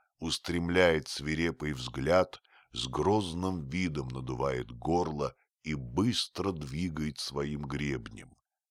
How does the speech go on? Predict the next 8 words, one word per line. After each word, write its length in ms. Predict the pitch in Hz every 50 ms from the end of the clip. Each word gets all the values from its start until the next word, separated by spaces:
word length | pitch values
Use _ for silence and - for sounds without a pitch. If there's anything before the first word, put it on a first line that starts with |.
| _ _ _ _ _ _ _ _ _
При 200 | - - 76 78
виде 340 | 73 82 87 85 73 71 -
угрожающей 1080 | - 76 73 69 71 73 73 69 65 76 80 80 76 71 65 - - - - 64 64 -
опасности 1040 | 62 62 - - 76 85 92 85 - - 50 50 - - - - - - 50 - _ _ _ _ _ _ _ _ _
Василиск 760 | - 64 76 76 - - 78 78 90 113 127 113 - - -
бросается 920 | 73 73 87 95 90 - - - 98 98 98 95 90 87 - - - 80 80
в 100 | 71 64 60
воду 480 | 62 73 90 95 87 80 87 78 73